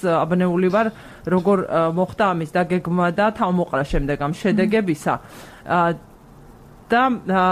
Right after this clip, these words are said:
ასევე, ა, მაქვს ხოლმე განცდა, რომ ეს ამხელა, ა,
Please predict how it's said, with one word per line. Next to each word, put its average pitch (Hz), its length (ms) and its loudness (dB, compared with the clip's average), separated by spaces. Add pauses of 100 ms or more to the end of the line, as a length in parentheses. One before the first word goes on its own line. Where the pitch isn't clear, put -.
(120)
ასევე, 220 540 0 (260)
ა, 170 160 0 (880)
მაქვს 202 340 0
ხოლმე 202 260 0
განცდა, 208 600 0
რომ 160 180 0 (120)
ეს 175 240 -4
ამხელა, 190 540 0
ა, 131 320 -4